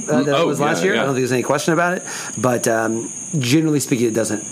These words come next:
Speaker 1: usually turn out that
Speaker 2: Well,
Speaker 1: way.
Speaker 2: th-, this is, this is right on topic 'cause I was gonna save this for later, but we'll just jump on in. You know, I, I found, uh, Winsipedia, uh, was
Speaker 1: Mm-hmm.
Speaker 2: retweeting, uh, Chris Felicia,
Speaker 1: Bye,
Speaker 2: Falica.
Speaker 1: Felicia.
Speaker 2: Fel-,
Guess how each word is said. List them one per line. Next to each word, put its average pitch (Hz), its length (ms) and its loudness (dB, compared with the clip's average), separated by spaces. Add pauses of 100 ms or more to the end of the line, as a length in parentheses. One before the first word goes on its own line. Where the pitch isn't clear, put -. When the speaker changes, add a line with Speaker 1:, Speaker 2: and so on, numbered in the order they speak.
(140)
Speaker 1:
usually 107 380 0
turn 85 180 -6
out - 120 -10
that - 100 -10
Speaker 2:
Well, 110 120 0
Speaker 1:
way. 104 60 -4
Speaker 2:
th-, 117 140 2
this 143 220 0
is, 101 240 -2
this 120 180 -2
is 104 80 -2
right 107 180 2
on 92 120 2
topic 104 340 0
'cause 92 140 -2
I 107 40 2
was 117 120 0
gonna 98 140 2
save 101 220 0
this 92 120 0
for 95 140 0
later, 98 260 2
but 85 240 -2
we'll 95 140 0
just 92 200 -4
jump 98 220 0
on 92 160 2
in. 95 160 0
You 110 140 2
know, 107 80 2
I, 101 280 0
I 104 40 -2
found, 117 380 0
uh, 92 280 2
Winsipedia, 104 840 0 (240)
uh, 95 180 2
was 87 200 0
Speaker 1:
Mm-hmm. 104 60 2
Speaker 2:
retweeting, 101 580 0 (400)
uh, 95 240 0
Chris - 380 -2
Felicia, - 1200 -2 (400)
Speaker 1:
Bye, 98 180 2
Speaker 2:
Falica. 104 280 0
Speaker 1:
Felicia. 90 120 -12 (240)
Speaker 2:
Fel-, 98 260 -2